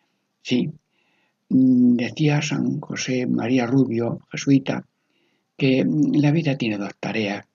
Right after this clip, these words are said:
hacer el bien y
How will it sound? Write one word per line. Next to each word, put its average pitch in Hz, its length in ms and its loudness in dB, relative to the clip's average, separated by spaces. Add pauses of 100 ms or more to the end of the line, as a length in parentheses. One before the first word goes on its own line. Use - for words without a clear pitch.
(1080)
hacer 147 300 2
el 156 100 6
bien 120 400 -2 (560)
y 123 300 0